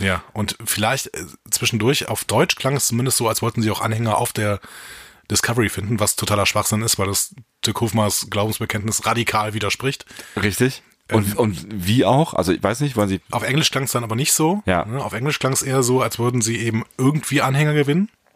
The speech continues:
Speaker 1: So, vielleicht mit der Discovery, vielleicht ist die Discovery ein gutes Argument, um Anhänger zu gewinnen. Aber ein toller Plan ist das trotzdem nicht.
Speaker 2: Ja, also ich, ich hab so verstanden, dass man halt irgendwie zeigen wollte, hier, wir haben Macht, wir können, wir kriegen das hin, wir können hier das Fla-, ein, eins der Flaggschiffe der Sternflotte,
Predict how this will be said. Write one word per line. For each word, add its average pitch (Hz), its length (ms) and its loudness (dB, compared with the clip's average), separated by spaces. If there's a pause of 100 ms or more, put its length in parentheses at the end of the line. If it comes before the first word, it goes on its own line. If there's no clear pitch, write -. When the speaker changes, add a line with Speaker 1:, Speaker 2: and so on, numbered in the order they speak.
(120)
Speaker 1:
So, 127 200 2
vielleicht 107 360 0
mit 143 140 4
der 160 80 4
Discovery, 165 440 0
vielleicht 110 240 -2
ist - 140 -2
die 117 40 -4
Discovery 117 380 0
ein 113 40 0
gutes 113 200 0
Argument, 107 320 0
um 160 80 0
Anhänger 156 240 2
zu 147 120 -4
gewinnen. 147 260 2 (640)
Aber 110 120 4
ein 104 80 2
toller 110 200 2
Plan 98 220 0
ist - 100 0
das 110 100 -4
trotzdem 92 260 -8
nicht. - 280 -6
Speaker 2:
Ja, 98 280 2
also 101 200 0
ich, 104 180 0
ich - 240 -2
hab 120 80 0
so 135 100 2
verstanden, 113 400 0
dass 101 160 0
man 95 120 0
halt 101 140 0
irgendwie 92 220 2
zeigen 95 280 0
wollte, 90 200 2
hier, 90 200 2
wir 87 100 4
haben 80 140 2
Macht, 101 240 0
wir 87 120 0
können, 90 220 2
wir 87 80 2
kriegen 87 200 -4
das 85 160 0
hin, 113 200 2
wir 95 80 4
können 87 320 0
hier 82 140 2
das 85 140 0
Fla-, 73 160 0
ein, 73 160 0
eins - 160 -2
der 87 100 0
Flaggschiffe - 580 0
der 85 140 4
Sternflotte, 92 720 2